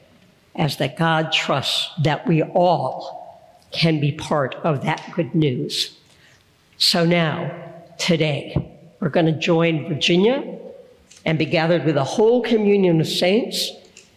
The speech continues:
and remember just how high Jesus' expectations are, so that we and all the world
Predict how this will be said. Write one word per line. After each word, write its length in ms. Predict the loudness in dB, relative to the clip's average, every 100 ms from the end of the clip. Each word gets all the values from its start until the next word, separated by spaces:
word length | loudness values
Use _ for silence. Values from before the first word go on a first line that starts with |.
| _ _ _ _ _
and 200 | 0 0
remember 960 | 0 2 4 4 2 2 -2 -4 -12 -8
just 380 | -2 0 0 -2
how 280 | 0 0 0
high 760 | -2 0 2 2 0 -2 -6 -6 -18 -20 _ _ _ -4
Jesus' 600 | 0 2 2 0 0 0
expectations 1120 | -2 -2 -4 -4 -4 -2 0 2 2 2 2 -2
are, 480 | -2 -2 -2 -8 -14 -20 -20 _ _ -20 _ _ _ _ _ _ -2
so 260 | 0 2
that 240 | 0 -2 0
we 640 | 2 2 0 -6 -14 -18 -20 -6
and 220 | -2 -2
all 400 | 0 2 4 4
the 80 | 2
world 840 | 2 2 2 -2 -6 -12 -16 -20